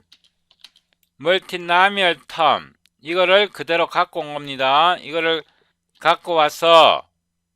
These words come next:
이거를 더블 이렇게, 이거를 인트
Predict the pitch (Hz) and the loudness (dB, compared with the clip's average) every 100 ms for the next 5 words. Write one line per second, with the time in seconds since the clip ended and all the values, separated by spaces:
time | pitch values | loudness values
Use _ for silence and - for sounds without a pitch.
0 | _ - 160 165 165 190 214 240 _ _ | _ -16 -6 0 2 2 0 -6 _ _
1 | _ _ _ _ _ _ _ _ 160 175 | _ _ _ _ _ _ _ _ 0 0
2 | 156 123 92 113 127 - 104 80 64 _ | 2 0 0 -4 -6 -6 -8 -8 -10 _
3 | _ _ _ _ _ _ _ 139 147 156 | _ _ _ _ _ _ _ -12 -6 0
4 | 165 190 202 202 _ _ _ _ 175 147 | 2 2 0 -8 _ _ _ _ -10 -8
5 | 107 - 107 87 | -14 -18 -16 -14